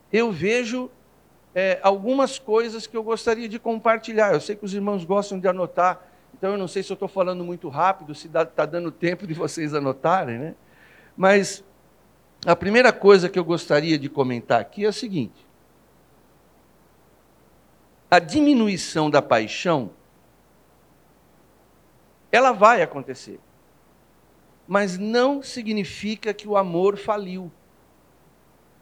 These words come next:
A cera quente é necessária para que o anel possa gerar uma marca. Mas a cera esfria.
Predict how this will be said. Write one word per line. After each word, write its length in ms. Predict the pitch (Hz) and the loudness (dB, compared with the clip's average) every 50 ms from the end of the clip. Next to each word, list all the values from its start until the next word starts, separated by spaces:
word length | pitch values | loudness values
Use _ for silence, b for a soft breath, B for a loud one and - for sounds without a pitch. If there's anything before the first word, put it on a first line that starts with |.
| _ _ _ _ _ b b b b b b b | _ _ _ _ _ b b b b b b b
A 140 | - 165 170 | 0 0 0
cera 420 | - - - - 240 254 254 220 | 0 -6 -6 -2 0 2 2 2
quente 720 | - - - - 214 233 247 220 - - - - 113 92 - _ _ _ _ _ _ _ _ _ _ _ _ _ _ _ _ _ _ _ _ | 0 -2 -4 -4 -2 -2 -2 -2 -6 -8 -14 -16 -16 -18 -20 _ _ _ _ _ _ _ _ _ _ _ _ _ _ _ _ _ _ _ _
é 100 | 147 147 | -4 -4
necessária 1080 | 151 170 208 254 247 - 240 202 - - - - 208 220 240 233 214 151 123 104 - - - _ _ _ _ _ _ _ | -2 -2 -4 -6 -6 -4 -8 -8 -8 -8 -2 0 4 4 4 4 2 0 -2 -4 -4 -12 -18 _ _ _ _ _ _ _
para 180 | 175 180 196 202 | 0 0 0 0
que 160 | 202 - 226 | -2 -2 2
o 80 | 220 240 | 4 4
anel 480 | 240 214 185 175 175 175 185 214 226 | 4 4 2 2 4 4 4 4 2
possa 680 | 220 - - 196 190 196 196 - - 247 262 277 269 - - _ _ _ _ _ _ _ _ | 0 -4 0 2 4 4 2 2 -2 -2 -2 -2 -4 -10 -20 _ _ _ _ _ _ _ _
gerar 380 | - 160 220 247 233 196 165 170 | -10 -4 -2 0 4 4 6 6
uma 220 | 180 190 240 277 | 6 6 4 4
marca. 580 | 277 262 247 233 220 202 - - - - - - _ _ _ _ _ _ _ _ _ _ _ _ _ _ _ _ _ _ _ _ _ _ _ _ _ _ _ _ _ | 4 4 4 4 4 2 2 -2 -8 -8 -8 -10 _ _ _ _ _ _ _ _ _ _ _ _ _ _ _ _ _ _ _ _ _ _ _ _ _ _ _ _ _
Mas 200 | 185 214 233 269 | -2 0 4 4
a 80 | 262 | 4
cera 400 | 247 - - - 196 185 202 220 | 4 2 -4 -4 -2 -2 -2 -2
esfria. 580 | 269 - - - 320 302 311 330 320 147 139 | -4 -8 -6 -4 -2 -2 0 0 -2 -4 -6